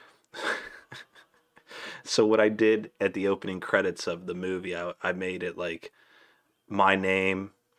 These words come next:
produced by me, executive produced by me, and then, like, the title drop, like,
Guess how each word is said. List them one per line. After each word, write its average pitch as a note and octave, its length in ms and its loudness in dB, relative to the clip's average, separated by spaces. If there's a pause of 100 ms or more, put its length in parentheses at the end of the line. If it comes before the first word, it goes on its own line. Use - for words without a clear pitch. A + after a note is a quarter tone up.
produced G2 500 2
by F2+ 220 0
me, F2+ 500 -6 (100)
executive F2+ 600 -4
produced F2+ 420 -2
by F2 180 -4
me, F2 540 -4 (420)
and F#2 140 -2
then, F2 140 -2
like, F2 180 -10
the F#2+ 100 -6
title F#2 380 2
drop, F2 420 -4
like, E2+ 400 -8